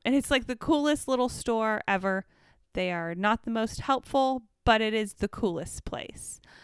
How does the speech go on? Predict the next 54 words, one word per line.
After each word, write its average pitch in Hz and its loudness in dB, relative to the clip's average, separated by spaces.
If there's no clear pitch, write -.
Um, 175 -4
they 190 0
do 190 0
a - 0
lot 180 0
of 175 -8
bonsai. 269 4
They 233 -4
have 202 -2
all 196 -4
of 190 -10
the 196 -12
different 190 -10
weird 208 -6
plants. 214 -6
It's - -20
just, - -10
like, 185 -6
a 185 -6
big, 180 -8
like, - -12
foresty 190 -8
greenhouse. 185 -8
Um, 135 -10
really 208 4
cool. - -4
I 180 -6
spent - -2
way 220 0
too 226 -2
much 208 -2
money 208 0
on 196 -2
a 185 -6
bunch 190 -4
of - -8
shit 226 -2
that 202 -4
I 165 0
don't 196 2
really 208 -2
need, 277 0
but 190 2
it 233 2
is 254 4
what 208 4
it 156 -4
is. - -10
I - -6
got 185 -2
a 165 -8
Chinese 190 -4
money 311 6
plant. 453 -2